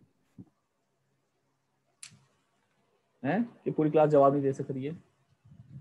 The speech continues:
ये क्या है? The time required for a sine wave to complete one full cycle is called period। ये बताना है कि जब ये शुरू हो गई, यहाँ खत्म हो गई, तो ये पूरा क्या कहलाता है? टाइम पीरियड।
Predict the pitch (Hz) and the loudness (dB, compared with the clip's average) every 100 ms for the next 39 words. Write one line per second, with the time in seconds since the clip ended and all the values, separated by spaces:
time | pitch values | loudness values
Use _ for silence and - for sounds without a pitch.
0 | - - 143 180 160 92 - _ _ - | -10 -4 0 2 2 0 -6 _ _ -8
1 | 117 - 123 120 143 180 190 185 - 117 | -8 -2 2 4 2 0 -2 -6 -10 0
2 | 123 123 120 123 147 160 - 131 135 135 | 0 4 4 4 2 -2 -2 0 0 -2
3 | 123 127 127 131 143 143 127 120 139 139 | -4 -2 0 0 -2 -4 -2 -2 -2 -2
4 | 107 131 151 147 139 135 113 110 113 113 | -2 -2 -2 -2 -2 -4 -4 -4 -4 -6
5 | 117 101 87 113 120 117 123 151 170 165 | -6 -8 -4 -2 0 0 -2 -2 -4 -2
6 | 147 147 _ - 127 127 127 135 139 123 | -4 -4 _ -10 -2 -2 0 2 2 2
7 | 131 165 170 _ _ - 127 139 143 131 | 0 -2 -4 _ _ -6 -2 -2 0 2
8 | 123 135 135 135 131 127 135 135 127 123 | 2 0 0 0 2 2 2 0 0 0
9 | 117 143 127 107 107 92 80 | 0 -2 -2 -4 -4 -8 -10